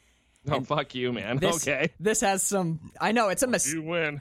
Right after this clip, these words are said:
Speaker 2: No, no,
Speaker 1: That's a
Speaker 2: don't.
Speaker 1: mistake.
Speaker 2: I'm not recommending it. Yeah, like, don't do it.
Speaker 1: No,
Speaker 2: I've
Speaker 1: I read a
Speaker 2: definite-
Speaker 1: short s-, I read a, one of his collected sh-, works of short stories just before the pan-, like, I,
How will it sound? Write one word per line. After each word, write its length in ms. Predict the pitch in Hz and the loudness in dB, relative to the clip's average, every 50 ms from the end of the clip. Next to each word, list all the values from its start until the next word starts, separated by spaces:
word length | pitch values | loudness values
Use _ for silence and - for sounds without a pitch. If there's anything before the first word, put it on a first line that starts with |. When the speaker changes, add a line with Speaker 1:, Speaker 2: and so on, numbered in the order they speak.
| - | -2
Speaker 2:
No, 160 | 160 208 233 | 0 2 2
no, 200 | 247 220 196 180 175 | 4 4 4 2 4
Speaker 1:
That's 100 | 185 - | 4 4
a 40 | 226 | 4
Speaker 2:
don't. 120 | 240 233 | 2 2
Speaker 1:
mistake. 440 | 135 123 - - - 160 156 143 139 - | -2 -8 -10 -6 -2 0 0 0 0 2
Speaker 2:
I'm 140 | 180 240 285 | 0 2 4
not 180 | 320 302 262 | 4 4 4
recommending 580 | 220 226 233 - 240 208 214 226 214 196 185 175 | 4 4 2 2 2 2 4 4 4 2 2 2
it. 120 | 165 156 | 2 2
Yeah, 240 | 175 196 196 175 165 | 4 4 4 4 4
like, 160 | 165 165 165 | 4 2 2
don't 240 | 175 220 220 220 202 | 4 2 2 2 2
do 180 | 175 208 202 180 | 2 2 4 4
it. 80 | 156 160 | 4 4
Speaker 1:
No, 60 | 180 | 4
Speaker 2:
I've 40 | 180 | 4
Speaker 1:
I 40 | 143 151 | 4 4
read 40 | 185 | 4
a 220 | 214 208 202 196 | 4 2 2 0
Speaker 2:
definite- 160 | 202 190 185 190 | 0 0 0 -2
Speaker 1:
short 120 | 214 214 | -2 -4
s-, 120 | - - - | -6 -8 -6
I 120 | 156 156 160 | -4 -4 -2
read 240 | 165 175 175 175 | -2 -2 -2 -2
a, 60 | 175 160 | -2 -4
one 240 | 156 151 160 175 | -4 -4 -4 -4
of 100 | 175 175 | -4 -4
his 100 | 160 175 - | -4 -4 -4
collected 480 | 156 - 156 147 147 151 - 151 135 | -2 -2 -2 0 -2 -2 -2 -6 -8
sh-, 140 | - - - - | -8 -10 -12 -2
works 300 | 135 135 139 143 - - | 0 2 2 2 0 -4
of 100 | 123 - | -6 -4
short 260 | - 131 135 147 - | -2 -2 -2 -2 -4
stories 440 | - - 120 104 101 101 101 101 98 | -6 -2 0 2 2 2 0 -2 -2
just 320 | 101 117 113 113 - - | -2 0 0 0 -2 -4
before 320 | - 120 - - 123 117 | -6 -6 -2 0 0 0
the 80 | 110 107 | 2 0
pan-, 220 | - - 110 104 - - - - - - | -2 -4 -4 -6 -6 -10 -14 -20 -6 -2
like, 160 | 135 139 147 - | 0 0 0 0
I, 160 | - 135 131 | 0 -2 -2